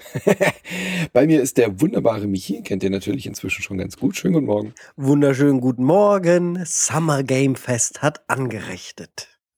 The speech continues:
Speaker 1: Finally. Die große Eröffnungsshow. Wir haben's ja schon angekündigt,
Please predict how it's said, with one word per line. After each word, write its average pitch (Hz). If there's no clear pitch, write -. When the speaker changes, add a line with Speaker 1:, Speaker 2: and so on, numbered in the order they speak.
Speaker 1:
Finally. 98
Die 120
große 180
Eröffnungsshow. 156
Wir 131
haben's 127
ja 113
schon 104
angekündigt, 113